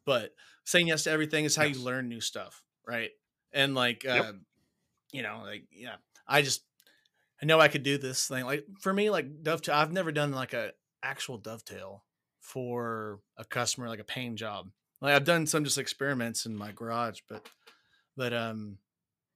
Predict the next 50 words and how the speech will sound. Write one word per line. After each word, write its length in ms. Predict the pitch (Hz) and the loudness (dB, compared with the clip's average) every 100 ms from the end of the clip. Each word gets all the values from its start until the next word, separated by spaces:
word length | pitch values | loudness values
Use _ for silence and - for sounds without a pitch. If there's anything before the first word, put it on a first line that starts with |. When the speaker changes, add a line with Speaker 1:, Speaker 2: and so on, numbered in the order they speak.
| _ _ _ _ _ - | _ _ _ _ _ -2
Speaker 1:
but 100 | 127 | 0
yeah, 80 | 120 | 0
just 160 | 120 | -2
getting 180 | 139 131 | -4 -4
ready 160 | 120 120 | -4 -4
for 200 | - 120 | -8 -8
<laughs> 140 | - 156 | -8 -4
whenever 240 | 143 135 | -2 -2
someone 240 | - 135 131 | -2 -2 -2
does 160 | 123 | -4
ask 260 | 117 117 - | -6 -8 -8
for 120 | 113 | -8
something 300 | 107 98 104 | -8 -8 -12
dovetail, 440 | 101 101 - 95 101 | -14 -16 -16 -16 -16
which 260 | 107 - _ _ _ - - - - 220 | -16 -18 _ _ _ -20 -20 -20 -8 -4
I 40 | |
don't 80 | 226 | -4
know. 80 | 143 143 - 147 139 | -4 -10 -20 -20 -10
Sorry, 260 | - 120 92 - | -6 -6 -8 0
different 240 | 165 160 123 | 2 2 -2
tangent, 340 | 123 110 120 - - _ 127 | -2 -2 -8 -14 -20 _ 6
but, 360 | 143 131 - _ _ _ _ - | 8 8 2 _ _ _ _ 0
but 100 | 165 | 8
yeah, 120 | 233 160 | 10 10
I 40 | |
feel 120 | 233 | 8
like 100 | 226 | 8
Speaker 2:
No, 80 | 165 | 10
Speaker 1:
time 100 | 190 | 10
and 80 | 160 | 8
place. 260 | 165 156 - | 6 4 4
And 120 | 156 | 4
then 100 | 151 | 8
Speaker 2:
you're 80 | 175 | 8
Speaker 1:
like, 80 | 240 | 6
Speaker 2:
good. 40 | |
Speaker 1:
once 200 | 160 160 | 2 2
you 40 | 156 | 2
start 260 | 180 147 | 2 2
finding 200 | 156 151 | 4 4
your 120 | 143 123 | 2 0
niche 300 | 131 143 135 | -2 -2 -2
and 80 | |
like 120 | 120 117 | -4 -6
what 80 | 127 | -6
you 60 | |
do 120 | 131 | -8
good 180 | 127 127 | -6 -4
at 220 | 131 127 | -4 -4
and 280 | 117 107 101 | -8 -12 -14